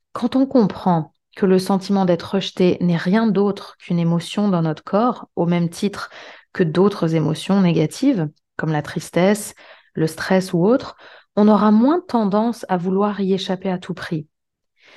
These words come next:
Accepter que ce sentiment nous arrivera simplement parce qu'on est humain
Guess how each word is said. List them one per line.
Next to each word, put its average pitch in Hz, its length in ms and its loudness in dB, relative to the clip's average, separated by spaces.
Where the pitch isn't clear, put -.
Accepter 247 720 2
que 208 140 -2
ce 190 160 -2
sentiment 202 760 0
nous 175 320 2
arrivera 175 540 0
simplement 214 800 0
parce - 220 -8
qu'on 170 180 0
est 170 260 0
humain 208 260 4